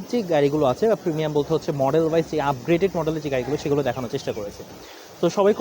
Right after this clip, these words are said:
অসংখ্য ধন্যবাদ এতক্ষণ আমাদের ভিডিওটি দেখার জন্য। আমাদের কারহাটের যে YouTube চ্যানেল থেকে বা Facebook পেজ থেকে ভিডিওটি দেখছেন, আমাদের YouTube চ্যানেলটা সাবস্ক্রাইব করে দিবেন, Facebook পেজটা ফলো করে দিবেন এবং অবশ্যই আমাদের ভিডিওটা, আহ, শেয়ার করে দিবেন। আমাদের হটলাইন নাম্বারটি হচ্ছে জিরো ওয়ান নাইন ওয়ান নাইন ট্রিপল সেভেন ট্রিপল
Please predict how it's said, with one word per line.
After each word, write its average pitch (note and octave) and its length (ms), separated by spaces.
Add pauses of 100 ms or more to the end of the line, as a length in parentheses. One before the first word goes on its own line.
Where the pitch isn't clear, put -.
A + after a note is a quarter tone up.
অসংখ্য A#3+ 300
ধন্যবাদ A#3 300
এতক্ষণ F#3+ 280
আমাদের F#3 200
ভিডিওটি F3+ 240 (100)
দেখার F3+ 220
জন্য। A3 200
আমাদের F#3 240 (140)
কারহাটের F3+ 480 (360)
যে D#3+ 140
YouTube F#3 280
চ্যানেল G3+ 240
থেকে A3 180
বা G#3 120
Facebook F#3 300
পেজ G3+ 200
থেকে G#3+ 180
ভিডিওটি F#3+ 300
দেখছেন, F#3+ 260
আমাদের F#3+ 180
YouTube E3 220
চ্যানেলটা D#3+ 340
সাবস্ক্রাইব G#3 400
করে G3+ 160
দিবেন, G#3 220
Facebook F3 280
পেজটা F3+ 300
ফলো F#3+ 200
করে G3 160
দিবেন A#3 220
এবং G3 80 (100)
অবশ্যই D3+ 260
আমাদের D3+ 260
ভিডিওটা, D3 340
আহ, - 600 (100)
শেয়ার G3+ 240
করে G#3+ 180
দিবেন। F#3+ 160 (100)
আমাদের F#3 240
হটলাইন A#3 280
নাম্বারটি A3+ 260
হচ্ছে A#3 140 (100)
জিরো E3+ 220
ওয়ান A#3 120 (100)
নাইন F#3 200
ওয়ান F#3 200
নাইন F#3 200
ট্রিপল D#3+ 300
সেভেন E3 240
ট্রিপল F#3 240